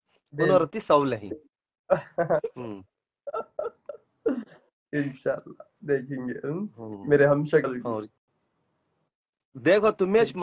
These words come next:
Speaker 2: मानते ना, मैं से घबरा होगा, इतनी सेम सूरत, इतनी ये सेम डिट्टो। हम्म। ये
Speaker 1: <laughs>
Speaker 2: हमारे अम्मी को वो च-,
Speaker 1: चलो।
Speaker 2: भेजना खाना, डॉक्टर साहब।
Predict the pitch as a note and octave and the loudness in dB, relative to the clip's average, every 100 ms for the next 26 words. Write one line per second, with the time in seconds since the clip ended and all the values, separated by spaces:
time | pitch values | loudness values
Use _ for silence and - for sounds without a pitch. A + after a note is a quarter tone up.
0 | - E3+ G3 F#3+ E3 D#3+ G#3+ A3 G#3+ G3 | 2 2 2 2 2 4 2 0 2 2
1 | D#3 E3+ F3+ F3 D#3 C#3+ C#3+ _ _ - | 4 4 6 6 6 2 0 _ _ -8
2 | B3+ A#3+ - G#3 A3 A3 - G3 G3+ - | -6 -6 -2 4 4 4 -2 0 0 0
3 | F3 D3+ - G#3 F#3+ F#3 F#3+ - _ _ | -4 -4 -8 -8 -2 0 -2 -6 _ _
4 | _ - D#3+ G3 A#3+ A3+ D3+ D3+ F#3 _ | _ -2 4 6 6 6 2 0 -2 _
5 | A2+ G#2+ _ _ _ _ _ _ _ _ | 4 4 _ _ _ _ _ _ _ _
6 | _ E3+ _ _ _ _ _ - C3 C3+ | _ _ _ _ _ _ _ -10 -8 -8
7 | A2 G2 _ _ _ _ - - - E3 | -10 -16 _ _ _ _ -14 -14 -8 -8
8 | - D3 E3+ E3 D#3+ F3 E3 F3+ A#3 G#3+ | 0 2 4 4 4 4 2 2 -4 2
9 | A#3 G#3+ G3 F3+ E3 G#3 A3+ A#3 G3+ F3+ | 8 8 8 4 4 4 4 6 4 4
10 | F3+ D#3 A3 A#3+ A#3 G#3 E3+ D3 - F#3 | 0 4 6 6 6 6 4 2 2 4
11 | F#3 D#3+ C#3+ B2 G#2+ - _ _ _ _ | 6 4 4 0 -4 -10 _ _ _ _
12 | C#3 D#3 D3+ C#3 A#2+ | 0 0 0 -2 -2